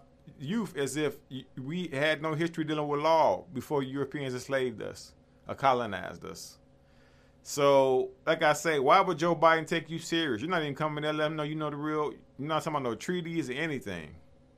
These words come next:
And don't, I would tell you, don't expect anything from him because you played your hand wrong on that.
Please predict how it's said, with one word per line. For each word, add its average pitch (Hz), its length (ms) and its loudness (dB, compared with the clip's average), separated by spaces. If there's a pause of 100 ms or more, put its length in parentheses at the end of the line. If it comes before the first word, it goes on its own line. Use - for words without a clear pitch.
(640)
And 113 320 -4
don't, 123 120 2
I 113 200 4
would 175 120 -4
tell 202 120 -2
you, 170 80 -2
don't 139 160 -2
expect 170 320 -4
anything 175 440 -6
from 92 300 -10
him 90 160 -12
because 113 720 -2
you 143 200 -8
played 147 300 -4
your 135 100 -2
hand 143 260 -4
wrong 113 220 -2
on 92 140 -6
that. 87 200 -10